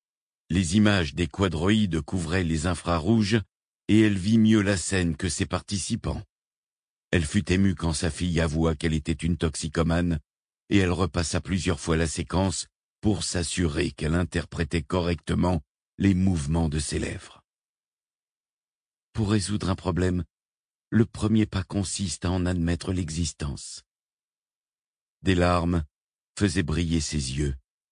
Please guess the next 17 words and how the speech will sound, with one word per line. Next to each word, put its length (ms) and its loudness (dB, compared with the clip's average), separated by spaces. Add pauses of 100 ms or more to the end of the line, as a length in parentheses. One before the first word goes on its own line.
(260)
lorsqu'elle 480 0
prit 180 -2
l'autobus 560 0
pour 200 -2
regagner 420 0
l'enclave 440 -2
humaine. 480 -2 (1080)
Mais 120 4
il 220 0
s'agissait 540 0
pour 220 -2
une 100 0
fois 400 0 (760)
de 100 2
larmes 400 0
de 140 0
joie. 300 -6